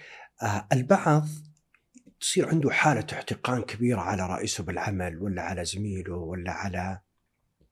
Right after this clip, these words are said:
البيئة بشكل عام. فهذا الاحتقان وهذا الغضب ياخذه معه للبيت.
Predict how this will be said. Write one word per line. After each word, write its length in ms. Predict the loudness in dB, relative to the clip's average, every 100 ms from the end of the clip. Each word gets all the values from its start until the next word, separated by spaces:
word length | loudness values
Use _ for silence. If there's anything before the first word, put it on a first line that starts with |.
| _ -14 -2
البيئة 320 | 2 4 4 2
بشكل 320 | -6 -8 -8
عام. 240 | -10 -10 -14 -16 -18 -6
فهذا 360 | 2 6 6 6
الاحتقان 640 | 2 0 -4 -2 0 0
وهذا 340 | 0 0 0
الغضب 460 | 0 2 2 2 -4 -10 -20 -20 -20 4
ياخذه 340 | 6 6 6 8
معه 280 | 8 6
للبيت. 560 | 2 0 -4 -4 -6 -10